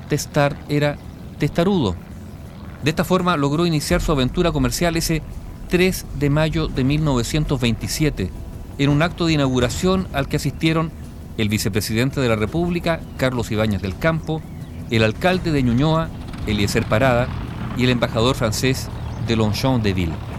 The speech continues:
La aeronave, bautizada como Cóndor, despegó a las tres y cuarto de la tarde del aeródromo Santa Julia, ubicado en lo que sería la actual esquina de la avenida José Pedro Alessandri con el callejón de Los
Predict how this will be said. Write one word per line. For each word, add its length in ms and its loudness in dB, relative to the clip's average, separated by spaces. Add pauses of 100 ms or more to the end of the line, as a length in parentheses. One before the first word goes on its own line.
(1300)
La 80 4
aeronave, 460 2 (260)
bautizada 560 2
como 260 2 (240)
Cóndor, 380 2 (600)
despegó 520 2 (100)
a 100 0
las 140 0 (160)
tres 460 0
y 80 -2
cuarto 560 0
de 40 2
la 120 4
tarde 400 2
del 160 2
aeródromo 680 2 (140)
Santa 420 0
Julia, 440 2 (580)
ubicado 540 4
en 60 2
lo 80 2
que 120 -2
sería 400 2
la 120 4
actual 340 0
esquina 460 0
de 100 4
la 80 4
avenida 360 2
José 300 0
Pedro 260 2
Alessandri 540 0
con 160 0
el 100 0
callejón 480 0
de 100 2
Los 120 0